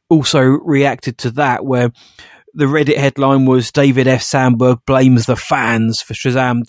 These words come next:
two's box office failure or disappointment or critical, lack of critical success." And, you know, he even responded to that in a,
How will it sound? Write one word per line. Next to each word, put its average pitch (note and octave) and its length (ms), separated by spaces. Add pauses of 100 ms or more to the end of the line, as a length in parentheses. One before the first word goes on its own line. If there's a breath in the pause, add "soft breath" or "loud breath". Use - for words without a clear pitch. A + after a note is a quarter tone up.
two's B2 420 (720 soft breath)
box - 260
office D3 300
failure B2+ 380
or A#2 40
disappointment B2 600
or A2+ 80
critical, B2+ 600
lack C3 220
of A#2 80
critical B2 280
success." A#2 380 (720 soft breath)
And, D3 340
you E3+ 60
know, C3+ 80
he C#3 140
even C3+ 180
responded C3 540
to B2+ 80
that B2 280
in C3 120
a, - 40